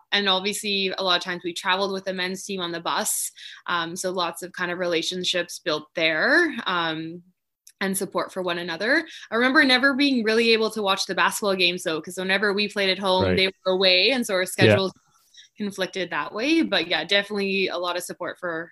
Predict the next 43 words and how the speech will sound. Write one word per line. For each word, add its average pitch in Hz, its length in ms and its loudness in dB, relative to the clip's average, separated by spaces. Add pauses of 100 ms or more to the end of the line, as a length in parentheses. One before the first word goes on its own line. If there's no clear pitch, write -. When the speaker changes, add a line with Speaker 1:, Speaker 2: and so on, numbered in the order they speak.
Speaker 1:
the 190 80 -10
volleyball 165 400 -6
teams. - 460 -16 (760)
Speaker 2:
Yeah, 139 380 8 (140)
um, 120 680 6
and 117 120 6
we, 120 180 6 (180)
something 139 280 2
we 120 100 8
try 117 200 2
to 107 60 0
foster, 107 540 0
like 107 140 0
you 101 120 -6
said, 95 220 -4
it's 90 120 -2
difficult 92 520 0
a - 20 -2
lot 90 140 2
of 92 60 0
times 92 320 -2
when 92 100 2
there's 87 220 0
home 113 200 6
volleyball. 110 460 8
That 107 160 4
means 98 540 -4 (120)
all 98 140 2
the 98 80 0
basketball 92 420 4
teams 95 380 -2
are 92 100 2
not 90 220 0
there. 92 220 2
So, 90 340 0 (500)
um, 107 540 4
something, 127 320 4
certainly 135 300 6
something 120 280 2
we 107 120 4
try 107 240 0
to, 101 240 2
uh, 90 240 0